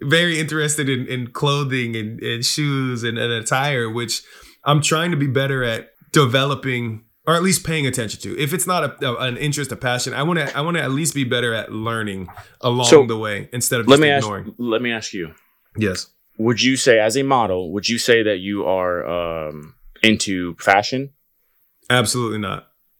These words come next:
Speaker 2: No? Okay. Hmm.
Speaker 1: <laughs>
Speaker 2: So what is it about modeling that you, like, are, uh,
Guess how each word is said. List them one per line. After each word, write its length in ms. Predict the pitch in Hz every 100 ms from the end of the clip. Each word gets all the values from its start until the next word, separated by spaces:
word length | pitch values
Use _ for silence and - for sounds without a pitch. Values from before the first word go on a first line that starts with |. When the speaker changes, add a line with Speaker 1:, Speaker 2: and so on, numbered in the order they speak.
| _ -
Speaker 2:
No? 280 | 98 104 117 127
Okay. 260 | 85 85
Hmm. 320 | 87 101 92 87 -
Speaker 1:
<laughs> 40 | - - - - - - - - - - - - _ - - -
Speaker 2:
So 140 | 165
what 140 | 165 190
is 120 | 185
it 100 | 185
about 240 | 156 151
modeling 460 | 131 139 160 131 113
that 160 | 110 101
you, 260 | 120 120
like, 280 | 110 98 - -
are, 440 | 104 98 92 -
uh, 420 | 98 98 90 85